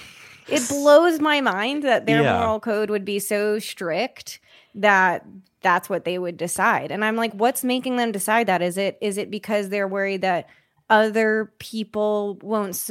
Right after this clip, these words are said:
Speaker 2: won't work with them then because they're associated with it?"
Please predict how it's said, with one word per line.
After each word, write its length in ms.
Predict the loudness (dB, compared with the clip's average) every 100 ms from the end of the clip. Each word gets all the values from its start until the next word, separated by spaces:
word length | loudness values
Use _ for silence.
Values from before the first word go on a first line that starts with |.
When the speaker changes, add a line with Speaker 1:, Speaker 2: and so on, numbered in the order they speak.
| -8
Speaker 2:
won't 300 | -6 -4 -4
work 400 | -6 -4 -4 -4
with 180 | -6 -4
them 240 | -2 -2 -2
then 380 | 0 -2 -4 -4
because 280 | -2 -2 -2
they're 160 | -2
associated 560 | -2 -4 -4 -6 -6 -6
with 160 | -6
it?" 180 | -6 -8